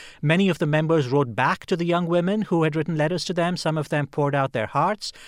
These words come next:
Over the course of weeks and months and sometimes years, some of the members fell in love with the women they thought they were corresponding with, even though they had never spoken to the women or met them in person. The most remarkable thing about the story is when Don Lowry, the con man,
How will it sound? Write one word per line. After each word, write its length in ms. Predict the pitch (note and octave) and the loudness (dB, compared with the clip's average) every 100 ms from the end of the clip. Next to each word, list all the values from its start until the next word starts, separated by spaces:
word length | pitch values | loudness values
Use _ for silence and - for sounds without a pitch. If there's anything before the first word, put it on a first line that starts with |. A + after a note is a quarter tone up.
| - - | -20 -2
Over 200 | D#3 D3+ | 2 2
the 80 | D3 | 0
course 400 | - E3+ E3+ - | 0 0 2 -2
of 160 | C#3 C3+ | -4 -2
weeks 360 | D3+ F#3+ - | -2 -2 -4
and 140 | C#3 B2 | -2 0
months 340 | C3 F3+ - | 0 -2 -2
and 120 | C#3 | -4
sometimes 480 | - C3+ D3 C3 - | -2 -2 -2 -4 -2
years, 460 | C3 D#3+ A3 A#3 - - - | -2 0 0 -4 -12 -20 -14
some 200 | - D#3 | -2 0
of 60 | D#3 | 2
the 80 | C#3 | 2
members 460 | D3 D#3 D#3+ D3 | 0 2 0 -2
fell 240 | - C#3+ C3 | -2 -2 -2
in 180 | A#2 | -2
love 280 | A2+ D#3 F#3+ - | 0 0 -2 -6
with 340 | D#3+ E3+ D#3+ | -2 -2 -2
the 100 | E3+ | -2
women 300 | D#3+ E3 F3 | 0 0 -2
they 80 | E3 | -4
thought 220 | D3+ D#3+ | -2 -2
they 80 | F3 | -2
were 100 | E3 | -4
corresponding 640 | - E3 D#3 - E3 F3 | -2 -4 -4 -4 -4 -2
with, 200 | F3 F3+ | -2 -2
even 160 | E3 D3 | -2 -2
though 120 | D3 | 0
they 80 | C#3+ | 0
had 160 | C3 C#3 | -2 -2
never 160 | C3+ | -4
spoken 360 | - - D3+ D#3 | -4 -2 -2 -4
to 80 | D#3+ | -2
the 120 | D3 | 0
women 360 | D3+ D#3 D3+ - - - - | 2 2 0 -2 -14 -20 -6
or 100 | C3 | -2
met 260 | A#2+ C#3+ - | 0 0 0
them 120 | D3 | -2
in 80 | B2 | -2
person. 460 | - D3 - A3 - - - - - | -2 -4 -4 -6 -8 -18 -20 -20 0
The 80 | F#3+ | 4
most 200 | B3 - | 4 4
remarkable 460 | G3 G3 F3+ B3 B3 | 4 4 4 0 0
thing 180 | G#3 | 0
about 200 | F3+ E3+ | 2 0
the 40 | D3+ | -2
story 500 | - F3+ F3+ D3 C3+ | 0 2 4 4 2
is 260 | D#3 D#3+ C#3+ | 0 -2 0
when 240 | D#3+ D#3 | 0 0
Don 300 | E3 G3+ A#3+ | 2 2 4
Lowry, 480 | F3+ F#3 F#3 A#2+ A#2+ | 4 6 4 2 0
the 120 | D3 | -4
con 380 | - F3 G3 F3+ | -2 2 2 2
man, 340 | A#2+ G2+ C#3 | 0 -2 -6